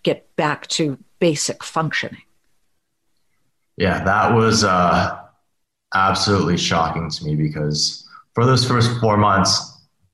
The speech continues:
Speaker 2: you know, they were, they were there for me, right? They were, they were like, "Hey, Anthony, we will do anything for you, right? We're, we're gonna be stepping up.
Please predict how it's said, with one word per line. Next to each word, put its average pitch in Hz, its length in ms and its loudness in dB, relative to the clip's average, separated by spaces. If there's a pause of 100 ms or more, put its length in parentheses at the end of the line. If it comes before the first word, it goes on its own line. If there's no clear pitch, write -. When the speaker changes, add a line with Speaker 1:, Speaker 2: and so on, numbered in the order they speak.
(160)
Speaker 2:
you 78 80 -8
know, 76 100 -6
they 107 260 -2
were, 101 340 0 (480)
they 98 100 0
were 110 100 4
there 110 200 2
for - 120 0
me, 76 100 2
right? 78 280 -4
They 90 120 2
were, - 380 0 (260)
they 98 80 -2
were 90 60 2
like, 85 140 -2
"Hey, 104 280 0
Anthony, 92 680 0
we 92 540 0 (260)
will 85 140 -4
do 98 240 0
anything 95 580 -2 (100)
for 78 160 -4
you, 71 200 -8
right? 73 280 -4
We're, 92 340 0
we're 98 140 0
gonna 104 180 0
be 92 100 2
stepping 90 480 0
up. 87 420 -2